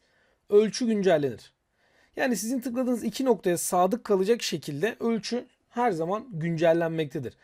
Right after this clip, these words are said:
Ölçüyü değiştirerek objeye hükmedemezsiniz.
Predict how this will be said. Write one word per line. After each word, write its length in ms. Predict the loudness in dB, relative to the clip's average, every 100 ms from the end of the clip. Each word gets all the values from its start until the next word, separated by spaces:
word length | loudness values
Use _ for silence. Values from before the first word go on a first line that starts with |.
| _ _ _
Ölçüyü 540 | 2 2 0 -2 0 2
değiştirerek 800 | 0 -2 -6 -2 0 0 -4 _ _ _
objeye 380 | 0 0 2 2
hükmedemezsiniz. 840 | 2 -2 0 0 -4 -10 -16 -20